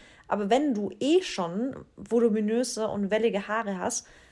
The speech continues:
ich glaub, damit kannst du's halt schön in Form machen. Deswegen, ich glaub, dann ist es fair und ich glaub, für alle, die so strunzglatte Haare haben,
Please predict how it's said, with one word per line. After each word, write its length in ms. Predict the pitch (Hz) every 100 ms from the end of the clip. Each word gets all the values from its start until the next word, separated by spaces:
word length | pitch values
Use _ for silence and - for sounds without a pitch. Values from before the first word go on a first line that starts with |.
| -
ich 60 |
glaub, 160 | 220 214
damit 260 | 220 233 226
kannst 180 | 226
du's 80 | 214
halt 140 | 208 202
schön 240 | 233 202
in 100 | 185
Form 300 | - 196 170
machen. 440 | 156 160 156 156 - -
Deswegen, 240 | 208 208 196
ich 100 | 202
glaub, 120 | 208
dann 140 | 214
ist 80 | 220
es 140 | 202 -
fair 360 | - 220 247
und 80 | 214
ich 80 | 202
glaub, 140 | 202
für 200 | 202 -
alle, 380 | - 247 220 220
die 120 | 208
so 260 | 202 190 190 - - - _ _
strunzglatte 760 | - - 285 - 196 190 190
Haare 280 | 165 156 175
haben, 460 | 170 175 185 214